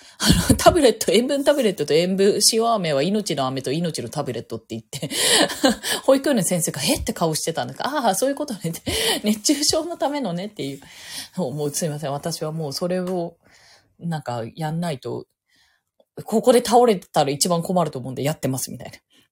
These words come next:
もう、命の水です。やばいでしょ。<laughs> 命の水、グリーンだからだから。<laughs> サントリーの回し物ですから、私。<laughs> そんな風にね、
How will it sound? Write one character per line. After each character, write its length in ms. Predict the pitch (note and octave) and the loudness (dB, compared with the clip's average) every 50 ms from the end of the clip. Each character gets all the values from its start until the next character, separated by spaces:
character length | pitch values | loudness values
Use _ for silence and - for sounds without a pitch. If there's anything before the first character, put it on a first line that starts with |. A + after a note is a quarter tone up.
| _ - | _ -10
も 120 | B2+ A#2 | -10 -4
う、 20 | - | 0
命 320 | A#3 A3 G#3+ F3 - E3 | 2 4 4 4 2 -2
の 60 | B2+ | -2
水 220 | B2+ B2 A#2+ - E2+ | -2 -4 -6 -6 -8
で 100 | A#2+ A#2 | -10 -12
す。 140 | - - _ | -14 -10 _
や 160 | - G3+ A3 - | 2 4 6 6
ば 140 | A#3 C4+ | 6 6
い 60 | E4+ C#4 | 4 4
で 80 | F3 | 4
し 180 | - - - - | 2 0 -4 -6
ょ。 60 | - - - - - G#4 E4+ - | -12 -14 -12 -6 -2 0 0 0
<laughs> 320 | - - _ - - C4+ | 0 -4 _ -12 -8 -4
命 340 | - C#4 E4 D#4 C#4 - F#3+ | -2 -2 -2 -2 -2 0 0
の 80 | E3 D3+ | 0 0
水、 200 | D3+ C#3+ - D3 | -2 -2 -2 -2
グ 140 | C#3 F3 F3+ | 0 0 0
リ 100 | A#3+ B3+ | 0 0
ー 40 | C4 | 0
ン 40 | |
だ 80 | C4 C#4 | 0 2
か 100 | C4+ F#3 | 2 2
ら 60 | C3+ A2+ | 2 2
だ 80 | A#2+ | 0
か 220 | B2+ - - - F#3 | -2 -2 -2 -2 0
ら。 60 | G4+ C#5 D5 - - - - D#4+ | 4 4 4 4 2 2 4 4
<laughs> 400 | D#4+ C#4 - - - - A4 - | 4 4 4 0 -2 0 0 2
サ 160 | - - E4+ | 2 2 0
ン 80 | E4+ | 0
ト 100 | E4 A#3 | 0 0
リ 140 | F#3+ G#3+ F#3 | 2 2 2
ー 20 | D#3+ | 2
の 120 | D3+ D3+ | 2 0
回 160 | D#3+ E3+ F3+ | 0 0 0
し 100 | - G3 | 0 -2
物 180 | F#3+ F#3+ F#3+ F3+ | -2 -2 0 0
で 120 | E3+ E3 | 0 0
す 80 | - - | 0 -2
か 100 | - D#3 | -4 -6
ら、 80 | - - | -8 -8
私。 460 | - - - - - - - - - - | -10 -12 -10 -6 -4 -2 -2 -2 -2 0
<laughs> 1900 | B4+ C5+ C5+ C5 - - - - - F#4+ B3 - - - - - - _ _ _ _ _ _ - - - - - - - - _ - - - B4+ A#4+ - - | 2 4 4 4 4 2 0 -2 -8 -8 -8 -10 -12 -14 -16 -16 -18 _ _ _ _ _ _ -4 -2 2 2 2 2 0 -2 _ -8 -2 0 0 0 0 0
そ 140 | - B3 | -2 -2
ん 40 | G#3 | 0
な 120 | G3 G3 G3+ | 0 0 0
風 120 | G#3 F#3+ | -2 -4
に 140 | F3 D#3 D3 | -4 -4 -6
ね、 240 | D3 C#3+ - F3 | -8 -10 -12 -14